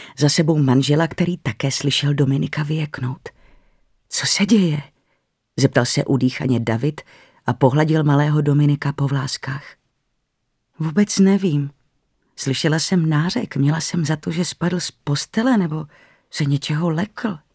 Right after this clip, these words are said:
Ale asi se mu jenom něco zdálo a křičel ze spaní,“ pronesla zmateně Marcela a nechala pro jistotu synovi rozsvícenou lampičku.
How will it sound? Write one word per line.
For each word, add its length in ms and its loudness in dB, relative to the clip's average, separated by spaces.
Ale 280 2
asi 200 2
se 160 6
mu 120 6
jenom 280 4
něco 260 -2
zdálo 420 0
a 80 -4
křičel 420 -2
ze 140 -6
spaní,“ 500 -4
pronesla 460 2
zmateně 480 0
Marcela 560 -4
a 80 2
nechala 360 2
pro 180 -2
jistotu 480 -2
synovi 460 0
rozsvícenou 680 -2
lampičku. 640 -6